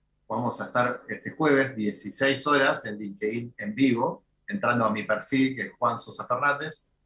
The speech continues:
eh, de LinkedIn, o al de YouTube, que es igual, Juan Sosa Fernández, y la invitada es Bárbara Tut,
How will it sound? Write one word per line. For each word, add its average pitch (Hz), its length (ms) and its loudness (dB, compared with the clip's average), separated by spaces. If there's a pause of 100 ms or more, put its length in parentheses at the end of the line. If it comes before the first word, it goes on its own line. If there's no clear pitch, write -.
(220)
eh, 104 560 0 (160)
de - 360 -14
LinkedIn, 143 560 2
o 117 80 2
al 110 80 4
de 110 100 2
YouTube, 175 420 2
que 113 60 -6
es - 140 -10
igual, 156 360 4
Juan 113 140 -2
Sosa 156 220 -8
Fernández, 196 480 -2
y 117 80 -10
la 113 80 -4
invitada 123 580 6
es 110 100 0
Bárbara 117 400 0
Tut, 147 240 -4